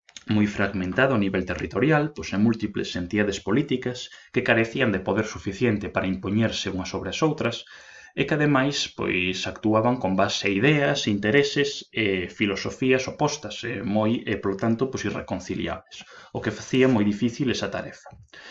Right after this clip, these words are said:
Eh, hai, compre destacar que nesta época, pois, a idea de, de imperio non se entende como unha forma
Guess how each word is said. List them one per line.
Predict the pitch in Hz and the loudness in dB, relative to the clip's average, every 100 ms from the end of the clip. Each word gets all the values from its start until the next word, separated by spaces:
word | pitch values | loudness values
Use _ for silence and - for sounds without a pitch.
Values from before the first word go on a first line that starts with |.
| - - - - _ | -18 -20 -20 -20 _
Eh, | - 120 110 113 | 2 4 4 2
hai, | 139 135 131 | 2 0 0
compre | 151 147 120 110 101 | -2 2 4 4 2
destacar | 104 117 120 175 165 165 | 0 0 0 0 -2 -4
que | - 98 98 95 - - | -4 -4 -2 -4 -6 2
nesta | 120 110 - 143 | 2 4 6 4
época, | - 143 127 | 4 0 0
pois, | 117 - | -2 0
a | |
idea | 107 113 104 | 4 4 4
de, | 95 101 | 2 0
de | 104 95 | 0 -2
imperio | 95 147 120 113 | 2 4 4 4
non | 107 123 | 4 2
se | - 107 | 0 2
entende | 104 127 104 98 | 2 2 2 0
como | - 101 107 | 0 4 4
unha | 104 | 4
forma | - 107 95 92 - | 2 2 2 0 -8